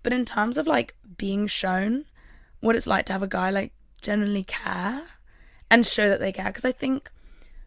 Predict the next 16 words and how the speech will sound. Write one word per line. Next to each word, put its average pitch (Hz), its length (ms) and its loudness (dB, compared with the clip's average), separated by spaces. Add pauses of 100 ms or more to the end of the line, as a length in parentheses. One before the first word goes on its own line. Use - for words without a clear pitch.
(120)
avoidance 233 440 2
on 254 80 -2
a 226 40 0
general, 202 360 0
they 202 160 -2
obviously 233 420 -4
do 202 220 -4
care, 185 440 -6
but 196 400 0 (1400)
they're 208 140 -2
just - 300 -2
not 202 260 -2
able 185 340 -6
to - 200 -10
express - 680 -4
it 226 240 0